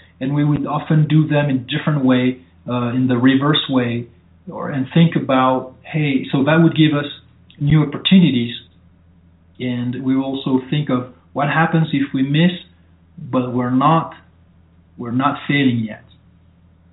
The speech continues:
What are our abilities and our potential options and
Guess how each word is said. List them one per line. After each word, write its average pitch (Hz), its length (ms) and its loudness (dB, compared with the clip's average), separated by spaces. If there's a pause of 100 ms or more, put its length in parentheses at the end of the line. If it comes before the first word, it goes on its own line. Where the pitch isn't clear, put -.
(240)
What 147 220 0
are 135 300 0
our 123 260 -4
abilities 139 600 4 (440)
and 131 140 -2
our 120 320 -4 (760)
potential 139 760 0
options 151 340 0
and 123 100 -2